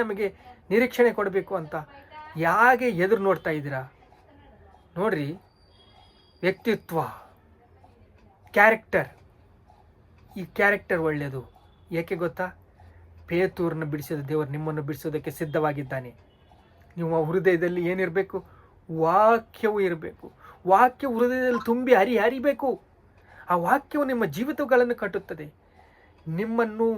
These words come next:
ಕಟ್ಟುತ್ತದೆ, ಬಂಧಕಗಳಿಂದ ಬಿಡಿಸುತ್ತದೆ. ಇಲ್ಲಿ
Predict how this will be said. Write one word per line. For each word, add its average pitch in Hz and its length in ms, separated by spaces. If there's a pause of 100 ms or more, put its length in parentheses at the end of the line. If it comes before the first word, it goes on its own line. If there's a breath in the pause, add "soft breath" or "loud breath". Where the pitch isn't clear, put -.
(160)
ಕಟ್ಟುತ್ತದೆ, 156 520 (240)
ಬಂಧಕಗಳಿಂದ 220 720 (520)
ಬಿಡಿಸುತ್ತದೆ. 160 540 (1900 soft breath)
ಇಲ್ಲಿ 151 200